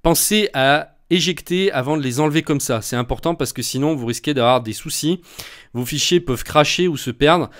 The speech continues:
Donc pensez à cliquer sur cette petite icône là avec la, la flèche. Donc c'est une icône, euh, d'éjection.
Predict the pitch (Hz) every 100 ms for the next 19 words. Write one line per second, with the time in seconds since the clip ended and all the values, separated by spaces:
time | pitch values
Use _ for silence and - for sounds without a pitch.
0 | - - 117 135 123 196 185 - 180 190
1 | 135 123 190 196 170 170 190 131 - -
2 | 151 - 123 - 180 185 - 135 - 165
3 | 165 123 135 127 - 107 98 92 95 95
4 | - 143 156 - 107 - 110 110 101 147
5 | 143 107 98 107 120 123 - 131